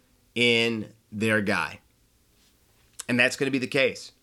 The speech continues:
That will be the case. I guarantee you, more than anything that your Shedadamas has said, I guarantee you that's the case. So,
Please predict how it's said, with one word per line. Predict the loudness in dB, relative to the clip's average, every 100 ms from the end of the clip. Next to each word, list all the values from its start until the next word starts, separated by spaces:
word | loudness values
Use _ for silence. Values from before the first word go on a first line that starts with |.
| _ _ _ _
That | -2 0
will | 0
be | 0 0
the | 0
case. | 0 0 0
I | -4
guarantee | 0 4 6 6 2 -2 2
you, | 4 4
more | 4 4 4
than | 2 -2 -2
anything | 2 2 2 2 2 -2 -6 -16 -8
that | -2
your | 0
Shedadamas | 2 2 2 2 0 -2
has | -8
said, | -2 0 0 -2 _ _
I | -2
guarantee | 2 4 4 2
you | 2
that's | 2 -2 -4
the | -8
case. | -6 -6 -10 -16 _ _ _ _ _ _ _ _
So, | 2 6 6 4